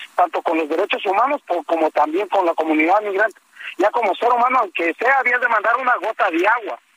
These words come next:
que se mueran en el camino caminando. Es la deshumanización que ha creado esta situación en la cual los agentes federales los militarizaron y ahora ya los ven como criminales y no solo hacen eso, sino los dejan que se quemen. Un crimen de Estado completamente,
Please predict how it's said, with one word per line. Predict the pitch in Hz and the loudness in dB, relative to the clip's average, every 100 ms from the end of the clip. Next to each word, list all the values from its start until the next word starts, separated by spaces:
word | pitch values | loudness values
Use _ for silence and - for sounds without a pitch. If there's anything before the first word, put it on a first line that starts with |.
| _ _ _ | _ _ _
que | 185 | -4
se | - | -2
mueran | 170 196 247 240 | 0 2 2 0
en | |
el | 202 | -4
camino | 175 180 214 208 | -6 -2 -2 -2
caminando. | 180 165 180 175 | -4 -2 -2 -2
Es | 147 196 | -2 0
la | 233 185 | 0 0
deshumanización | 185 - 190 180 160 - 160 - 247 285 - _ _ _ | -2 -2 0 -2 -4 -6 -6 -2 0 0 -4 _ _ _
que | - | -2
ha | 190 202 | 0 0
creado | 214 214 196 226 262 | -2 0 0 0 -2
esta | - 202 | -6 -4
situación | - - - 254 277 | -4 -4 -4 0 0
en | 262 | 0
la | 175 | -2
cual | - 226 170 - - | 0 0 -2 -12 -8
los | 170 180 | -4 0
agentes | 208 180 226 247 - | 0 0 -2 -8 -6
federales | 214 190 233 294 302 - - _ - | -2 2 2 2 -2 -8 -16 _ -4
los | 359 180 | -2 -2
militarizaron | 180 208 208 214 220 214 220 277 285 | -2 0 -2 0 -2 0 0 0 0
y | 233 | 0
ahora | 208 262 | 2 2
ya | 247 | 2
los | 240 208 | -2 -2
ven | 240 247 | -2 -2
como | 226 202 | -4 -4
criminales | - 202 226 226 240 - - - | -2 -2 2 2 2 -2 -8 -2
y | 165 | 0
no | 202 | 2
solo | 214 226 220 | 2 2 4
hacen | 214 - 202 | 2 0 -4
eso, | 262 214 | -4 -6
sino | 208 180 | -6 -4
los | 165 | -2
dejan | 190 190 | -2 -2
que | 165 | -4
se | 143 | -8
quemen. | - 139 - _ _ _ - | -6 -6 -6 _ _ _ -4
Un | 220 | -2
crimen | 214 240 240 214 | 0 0 0 -2
de | 180 | -6
Estado | - 220 254 240 | 0 2 2 0
completamente, | 190 330 240 - 247 262 269 269 | -4 -4 -4 -2 -2 -2 -2 -8